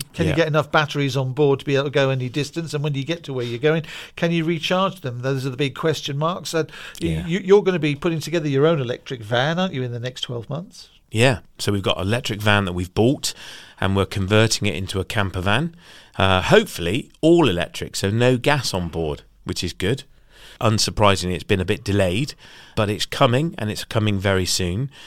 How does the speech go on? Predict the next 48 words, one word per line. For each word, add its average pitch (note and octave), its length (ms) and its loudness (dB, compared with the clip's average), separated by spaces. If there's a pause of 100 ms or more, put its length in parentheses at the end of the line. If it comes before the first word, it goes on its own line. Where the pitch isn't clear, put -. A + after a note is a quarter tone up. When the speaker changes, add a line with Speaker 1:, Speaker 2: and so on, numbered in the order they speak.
(300)
Speaker 2:
Uh, G2+ 240 0
and G2+ 120 -2
you'll G2+ 140 0
be F#2+ 80 -2
able G2 100 2
to F#2 60 -4
follow G2+ 260 2
that F#2 160 0
on F#2+ 120 -4
the F2+ 60 -4
podcast, F#2 520 -2
and F#2+ 100 0
we're F#2 60 0
gonna F#2 160 0
have F2 100 -4
a F#2 40 -2
whole G#2 120 2
video F#2 460 -2
of E2+ 100 -6
it F2+ 140 -4
as F2+ 100 -12
well F2 220 -2
being E2+ 240 -6
built, G#2 480 -2 (420)
and G2 540 -2
some - 220 -2
of G2 80 0
the F#2 80 0
challenges G#2 600 2
we G#2 120 0
face G2+ 420 -2 (260)
building A2+ 360 4
it D3 240 -2
and C3+ 280 0
using D3+ 440 0
it. D#2 220 -4
So G#2+ 340 0 (380)
hopefully D#3+ 380 2
we'll G#2 120 0
get A2 160 -2
away A2 280 2
in E2 80 -2
it G#2+ 160 -2
and, A#2 240 -4
um, A#2+ 300 0 (160)
not B2+ 220 -2
break C3+ 220 2
down. D#3 320 -2